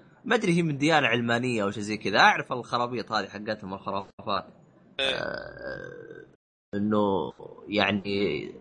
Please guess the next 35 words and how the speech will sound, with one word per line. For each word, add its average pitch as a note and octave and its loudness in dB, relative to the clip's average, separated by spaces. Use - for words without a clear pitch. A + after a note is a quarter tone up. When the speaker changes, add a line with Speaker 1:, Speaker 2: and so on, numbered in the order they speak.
Speaker 1:
زي A2 6
ما G2 6
هذا G2+ 6
ما G#2 -4
أدري G2 2
أخاف G2 2
أقولها G2 2
وتكون - -4
حرق، G#2 4
بس G#2+ -2
ما B2+ 6
علينا. G#2+ 4
فيعني F#3 8
أنا A3+ 0
زي G3+ -2
ما G3 -4
تقول G3 -2
أنا F#3+ 0
عندي F3 -2
ن-، F3+ 4
نظرة E3 2
عامة C#3+ 4
يعني A2 0
عن، A#2 2
آه، G2+ -6
عن G#2+ 0
الفكرة A2+ 2
العامة، G#2+ 6
يعني F#2+ -2
أنا A#2 -2
بعدين B2+ -2
ب-، A2 0
فهمت C#3 4
الفكرة B2 -4
عامة. G2+ 0